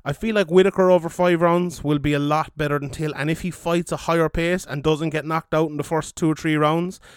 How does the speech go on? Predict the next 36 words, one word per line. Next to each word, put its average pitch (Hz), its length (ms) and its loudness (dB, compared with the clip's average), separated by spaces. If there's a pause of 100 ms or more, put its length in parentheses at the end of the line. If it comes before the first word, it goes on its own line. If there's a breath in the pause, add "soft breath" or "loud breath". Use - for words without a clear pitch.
(160 loud breath)
I 143 140 2
think 170 160 2
four 160 340 2
and 139 80 0
five 147 300 -2
will 135 80 0
be 127 160 -4
very, 131 500 -2
very 131 320 -4
tough 135 220 -2
for 127 180 -4
Darren 127 300 -4
Till, 127 220 -4
because 120 200 -6
we've 131 160 -6
seen 160 240 -2
Whitaker, 156 300 0
he's 123 240 -2
well 156 260 0
able 143 240 2
to 135 80 -2
do 143 140 0
it 127 80 2
and 123 60 -2
well 147 180 0
able 139 180 0
to - 80 -6
keep 135 240 -8
going. 131 340 0 (400 loud breath)
And 127 440 -2 (540 loud breath)
Till 165 300 -2
at 151 220 -8
that 156 220 0
high 170 180 0
a 165 140 2
pace, 165 560 -4